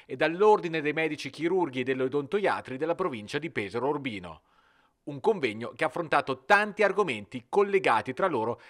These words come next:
da comuni fattori di rischio come sedentarietà, obesità, fumo, ansia e stress,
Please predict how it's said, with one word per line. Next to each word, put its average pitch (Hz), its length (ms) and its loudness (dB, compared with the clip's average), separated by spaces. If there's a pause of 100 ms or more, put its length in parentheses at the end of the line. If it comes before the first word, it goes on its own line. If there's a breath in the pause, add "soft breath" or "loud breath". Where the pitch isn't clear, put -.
da 151 220 0
comuni 196 360 0
fattori 151 500 0
di 208 120 -4
rischio 123 360 -6
come 131 220 -2
sedentarietà, 143 880 0 (280 soft breath)
obesità, 143 600 4 (200 soft breath)
fumo, 220 600 2
ansia 147 600 2
e 123 120 -2
stress, - 480 -8